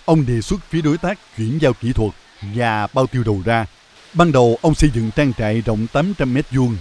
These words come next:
với mười bể cạnh sông Tiền để nuôi thử nghiệm hai mươi lăm ngàn con và tìm hiểu tập tính loài, làm quen với hệ thống lọc nước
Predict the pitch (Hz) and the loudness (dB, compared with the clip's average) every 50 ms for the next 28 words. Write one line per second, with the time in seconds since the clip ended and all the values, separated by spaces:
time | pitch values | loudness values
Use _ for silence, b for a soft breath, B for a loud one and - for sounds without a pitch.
0 | 76 87 110 139 156 143 120 113 107 95 90 101 101 104 127 185 196 - - 107 | -8 -4 2 4 4 4 4 0 0 0 0 0 0 0 -2 -4 -6 -6 -6 -4
1 | 107 104 - 139 131 117 98 - 120 110 98 95 80 - - - - - - - | -4 -2 2 2 2 2 2 2 0 0 0 -2 -6 -10 -18 -20 -20 -20 -20 -12
2 | - 131 139 165 170 151 143 123 - 113 120 139 120 107 107 101 87 110 139 131 | -2 2 2 4 4 4 4 2 0 -2 -4 -4 -4 -4 -6 -4 -2 -2 0 0
3 | 127 131 123 117 107 110 110 104 95 87 - 123 120 120 104 - B B B B | 0 0 0 -2 -2 -2 -4 -4 -6 -4 0 0 0 0 -2 -6 B B B B
4 | B B - - 104 101 113 131 127 123 123 120 117 - - 131 123 117 107 104 | B B -20 -14 -10 -4 0 0 2 2 2 0 -2 -4 -2 -2 -2 0 0 -2
5 | 110 117 123 175 - 123 113 - - - 127 139 175 202 147 110 107 101 92 - | -2 -2 -4 -4 -4 -6 -8 -8 -6 -6 -4 -4 -2 0 0 0 0 -2 -4 -8
6 | - - - - - - - 110 127 131 123 117 - - 143 135 135 147 135 107 | -14 -20 -20 -20 -20 -12 -6 -2 -2 0 0 -2 -2 -2 -2 0 0 -2 -2 -2
7 | 107 101 - 139 185 190 135 104 - - 135 170 208 | -4 -4 -6 -6 -4 -4 -4 -4 -4 -4 -4 -4 -6